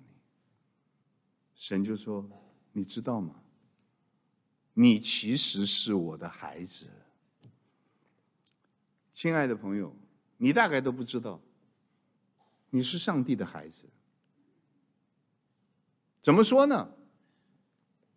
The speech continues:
你有没有身体？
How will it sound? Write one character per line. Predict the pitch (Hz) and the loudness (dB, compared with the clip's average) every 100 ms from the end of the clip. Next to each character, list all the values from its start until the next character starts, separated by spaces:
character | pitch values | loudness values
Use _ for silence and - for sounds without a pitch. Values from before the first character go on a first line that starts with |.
| _ _ _ _ _ - _ _ _ _ _ _ _ _ _ _ _ _ _ _ _ _ _ _ _ | _ _ _ _ _ -20 _ _ _ _ _ _ _ _ _ _ _ _ _ _ _ _ _ _ _
你 | - 143 208 294 | 2 6 8 10
有 | 196 135 | 10 10
没 | 135 165 | 8 8
有 | 202 135 | 6 4
身 | 98 - 180 170 | 4 2 2 0
体？ | 147 | -6